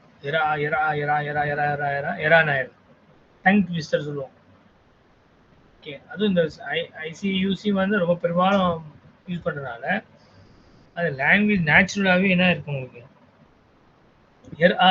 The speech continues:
எரா, எரா, எரா, எரா becomes எரா. அதான். So, அதோடைய எதுக்காக அப்படி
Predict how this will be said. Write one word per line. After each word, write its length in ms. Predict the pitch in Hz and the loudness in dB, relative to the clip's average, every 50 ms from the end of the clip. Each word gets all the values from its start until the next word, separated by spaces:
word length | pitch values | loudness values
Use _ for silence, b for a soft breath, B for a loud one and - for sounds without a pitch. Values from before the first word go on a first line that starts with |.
| 180 156 | 6 6
எரா, 280 | 170 190 175 160 185 190 185 156 | 4 2 4 4 4 4 4 4
எரா, 260 | 175 185 170 170 190 190 180 | 2 0 2 4 4 4 4
எரா, 220 | 165 170 170 170 185 185 160 | 4 4 4 4 2 2 0
எரா 160 | 170 170 160 160 180 185 170 | 0 0 0 2 2 2 0
becomes 260 | 170 170 220 233 202 | 0 0 -2 -2 0
எரா. 220 | 165 165 156 151 151 - - _ _ _ _ _ _ _ _ _ _ _ _ _ _ _ _ _ _ _ _ _ _ _ _ _ _ _ _ _ _ _ _ _ _ _ _ - | 0 2 2 2 0 0 -6 _ _ _ _ _ _ _ _ _ _ _ _ _ _ _ _ _ _ _ _ _ _ _ _ _ _ _ _ _ _ _ _ _ _ _ _ -18
அதான். 240 | 135 - - _ _ _ _ _ _ _ _ _ - - - - - - | -18 -18 -20 _ _ _ _ _ _ _ _ _ -16 -16 -16 -16 -16 -20
So, 140 | - - 151 143 143 139 135 139 135 135 131 131 131 131 - - - _ - - - _ _ _ _ _ _ - | -20 -14 -10 -8 -8 -8 -8 -10 -12 -14 -16 -16 -18 -20 -20 -20 -20 _ -20 -20 -20 _ _ _ _ _ _ -12
அதோடைய 520 | 147 143 139 139 139 139 139 135 131 131 - 139 151 | -8 -8 -6 -4 -4 -4 -2 -4 -6 -8 -8 -10 -6
எதுக்காக 640 | 147 147 165 185 185 202 190 180 190 196 185 180 170 | -4 -2 -2 0 2 4 6 6 6 6 6 6 6
அப்படி 500 | 165 156 151 151 156 151 151 151 139 | 6 2 0 -4 -4 -2 -4 -4 -6